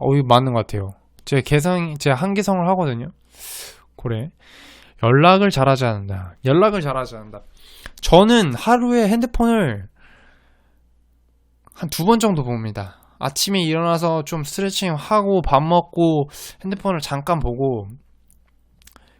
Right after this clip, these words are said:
그리고 뭐 정보 같은 거 찾아볼 때 조금 보기도 보는데, 일단은 애초에 핸드폰을 잘 보지도 않고,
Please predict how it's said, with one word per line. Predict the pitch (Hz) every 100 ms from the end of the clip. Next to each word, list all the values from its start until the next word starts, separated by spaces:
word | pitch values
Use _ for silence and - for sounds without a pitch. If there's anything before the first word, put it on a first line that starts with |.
| _
그리고 | 143 156 175 214 240 - _ _
뭐 | 143
정보 | 120 160 190
같은 | 214 214
거 | 196
찾아볼 | 220 240 247
때 | 240
조금 | 196 226 220 175
보기도 | - 170 185 156
보는데, | 160 165 160 175
일단은 | 135 131 180 170 156 - _
애초에 | 139 - 190
핸드폰을 | 202 208 202
잘 | 156 135
보지도 | 123 131 143 131
않고, | 113 - 139 104